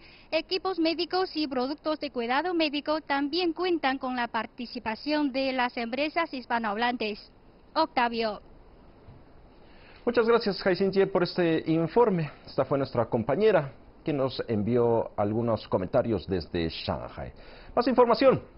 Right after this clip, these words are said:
Speaker 2: Se espera que la tercera edición de la Expo Internacional de Importaciones de China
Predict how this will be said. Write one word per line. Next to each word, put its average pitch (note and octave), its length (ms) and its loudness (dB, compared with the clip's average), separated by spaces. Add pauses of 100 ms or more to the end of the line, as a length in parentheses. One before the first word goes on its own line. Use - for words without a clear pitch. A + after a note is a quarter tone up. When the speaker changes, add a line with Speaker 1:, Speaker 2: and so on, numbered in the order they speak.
Speaker 2:
Se - 160 2
espera G#3 340 4
que F3+ 120 2
la D3 200 6
tercera D#3 540 4
edición D3 680 2
de A#2+ 100 4
la G#2 140 6
Expo C3+ 300 0
Internacional A2 760 0
de B2+ 60 0
Importaciones A2 600 -2
de F2 140 -2
China B2 340 0